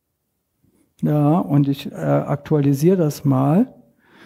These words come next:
dann haben wir jetzt automatisch, ich gehe nochmal in die Gruppe, da, dann habe ich automatisch diese weiteren Möglichkeiten hier zur Verfügung.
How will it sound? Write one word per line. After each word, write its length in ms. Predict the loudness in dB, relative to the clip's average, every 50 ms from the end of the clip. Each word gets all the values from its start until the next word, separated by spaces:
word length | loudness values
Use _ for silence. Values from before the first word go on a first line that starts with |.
| -20 _ -2
dann 180 | 2 4 4
haben 140 | 6 4 4
wir 140 | 4 4 4
jetzt 360 | 4 2 2 0 -2 -6 -4
automatisch, 1160 | -2 0 0 0 0 2 2 4 4 4 4 4 2 2 2 2 2 2 0 -4 -8 -16 -16 -16 -16
ich 120 | -16 -8 -6
gehe 120 | -4 -2
nochmal 280 | 0 2 2 2 2 0
in 40 |
die 80 | 0 -2
Gruppe, 540 | -4 -4 -6 -4 -2 0 2 2 2 2 0 -4 -10 -20 _ _ _ _ _ _ _ _ _ _ _ _ _ _ _ _ _ _ _ _ _ _ _ _ _ _ _ -20 _ _ _ _ _ _ _ _ _
da, 460 | -6 -4 -2 0 0 0 0 -2 -2 -4 _ _ _ _ _ _ _ _ _ _ _ _ _ _ _ _ _ _ _ _ _ _ _ _ _ _ _ _ _ _
dann 260 | -2 0 2 4 4
habe 160 | 2 2 0
ich 160 | -2 -4 -4
automatisch 1000 | -4 -2 -2 0 0 2 2 2 4 4 2 0 0 0 -2 -4 -4 -6 -12 -18 -18 -14
diese 640 | -10 -4 -2 -2 0 0 0 0 0 0 0 -4 -6 _ _ _ _ _ _ _
weiteren 480 | -4 -2 0 0 0 0 0 2 2 2
Möglichkeiten 760 | 2 0 0 -2 -4 -6 -6 -8 -8 -8 -8 -8 -6 -4 -4
hier 160 | -2 -4 -4
zur 140 | -4 -6 -8
Verfügung. 640 | -6 -6 -6 -8 -6 -6 -4 -4 -4 -4 -6 -8 -10